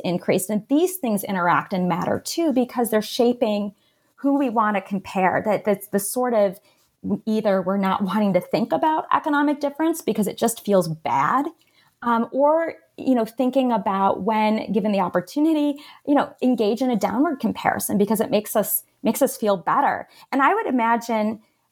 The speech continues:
you know, all of us, um, have probably engaged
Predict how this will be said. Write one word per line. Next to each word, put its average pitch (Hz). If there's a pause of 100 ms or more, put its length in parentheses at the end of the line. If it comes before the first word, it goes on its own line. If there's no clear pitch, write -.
you 247
know, 247
all 220
of 247
us, - (100)
um, 202
have 208 (120)
probably 233
engaged 240